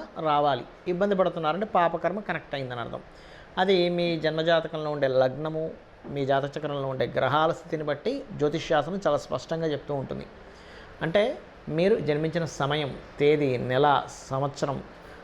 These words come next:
ప్రాంతం, వీటన్నిటిని తీసుకుని మీ లగ్నం ఎలా ఉంది, లగ్నాన్ని బట్టి మనిషి యొక్క తత్వం ఉంటుందండి.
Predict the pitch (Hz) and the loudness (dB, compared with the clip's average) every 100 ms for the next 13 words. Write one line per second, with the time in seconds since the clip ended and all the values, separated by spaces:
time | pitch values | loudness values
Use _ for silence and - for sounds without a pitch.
0 | - - - - 143 151 160 156 135 139 | -20 -20 -12 2 6 6 4 2 2 2
1 | 135 139 143 170 139 - 180 156 120 127 | 2 0 0 0 0 -2 0 2 2 0
2 | 151 131 127 123 127 127 127 - 135 131 | 0 2 2 0 -2 -2 -2 2 4 4
3 | 160 202 208 190 196 165 147 170 156 - | 4 6 6 4 4 2 2 2 2 0
4 | 139 165 160 131 120 123 127 | -2 -2 -4 -4 -6 -6 -8